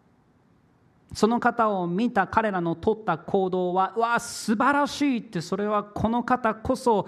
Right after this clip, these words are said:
神の子だと受け入れるのではなく、この方を殺そう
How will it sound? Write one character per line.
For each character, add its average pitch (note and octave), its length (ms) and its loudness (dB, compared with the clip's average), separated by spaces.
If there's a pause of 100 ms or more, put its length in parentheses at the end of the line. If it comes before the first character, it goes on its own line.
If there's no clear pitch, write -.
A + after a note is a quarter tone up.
(300)
神 A3+ 260 0
の G3+ 100 0
子 F3+ 160 -2
だ G#3 160 0
と D#3 460 -2 (560)
受 E3 180 -4
け G3 100 0
入 G3+ 60 -2
れ G#3 100 -2
る A3 80 -4
の E3+ 260 -4
で F3+ 100 0
は F3+ 160 0
な D#3+ 160 -2
く、 D#3 160 -4
こ - 180 -6
の F3 160 -2
方 F3 360 -2
を C3 200 -6
殺 D#3 400 -2
そ C3+ 240 -4
う A#2 60 -12